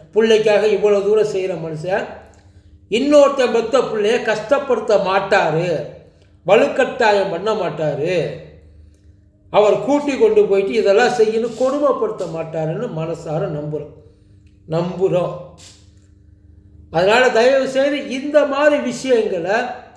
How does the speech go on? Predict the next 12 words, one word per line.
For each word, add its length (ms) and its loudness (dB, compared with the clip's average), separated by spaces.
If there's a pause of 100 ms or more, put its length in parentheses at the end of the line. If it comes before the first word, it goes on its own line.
கேவலம் 640 4
உடல் 520 2
ஊனம் 240 -4
அப்படின்ற 500 -4
ஒரே 360 2
காரணத்தை 400 -4
வச்சு 400 -6 (1120)
அவங்க 680 2 (240)
என்ன 440 2
பண்ணணும்னு 720 -2 (140)
ட்ரை 180 -2 (160)
பண்றாங்களோ, 840 0